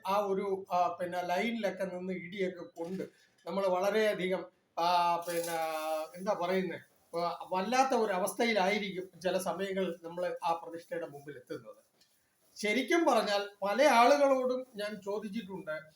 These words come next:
നിങ്ങൾ ആ പ്രതിഷ്ഠയുടെ മുന്നിൽ ചെല്ലുമ്പോൾ, ആ നേർക്ക് നേരെ ചെല്ലുമ്പോഴത്തേക്കും നിങ്ങൾ എന്താണ്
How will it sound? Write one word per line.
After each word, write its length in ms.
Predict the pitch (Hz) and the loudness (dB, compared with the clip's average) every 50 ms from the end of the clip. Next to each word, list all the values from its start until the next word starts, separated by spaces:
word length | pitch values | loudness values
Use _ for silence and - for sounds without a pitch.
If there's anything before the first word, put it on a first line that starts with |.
| _ _ _ _ _ - 208 | _ _ _ _ _ -6 -4
നിങ്ങൾ 300 | 233 269 285 285 294 285 - - | 0 2 4 4 2 2 0 -2
ആ 220 | 233 254 262 - - | 0 0 0 -2 -4
പ്രതിഷ്ഠയുടെ 640 | 214 214 262 254 - - - 269 262 269 269 269 | -6 -4 -6 -6 -6 -2 0 2 4 4 6 4
മുന്നിൽ 440 | 269 240 220 214 226 254 262 254 - | 4 4 2 -2 -2 -2 -2 -2 -2
ചെല്ലുമ്പോൾ, 720 | - 190 180 185 220 240 226 214 190 185 160 - - - _ _ _ _ _ _ _ - | -4 -4 -2 0 0 -2 -2 0 0 -2 -2 -2 -4 -10 _ _ _ _ _ _ _ -4
ആ 40 | 175 | -4
നേർക്ക് 580 | 185 196 208 220 240 254 277 - - 277 247 233 | -2 2 4 4 6 4 4 2 -2 -2 0 2
നേരെ 260 | 220 240 254 254 254 | 2 4 6 6 4
ചെല്ലുമ്പോഴത്തേക്കും 840 | - 214 196 202 226 220 220 226 220 190 185 190 - - - - - _ _ _ _ _ _ _ _ _ - | 4 2 -2 -2 -2 -2 -2 -2 -2 -2 -2 -2 -4 -4 -8 -14 -20 _ _ _ _ _ _ _ _ _ -2
നിങ്ങൾ 200 | 254 294 302 285 | 0 2 4 4
എന്താണ് 720 | 247 220 247 302 302 269 226 214 208 202 196 - - | 4 4 2 4 4 6 6 6 4 4 2 -2 -4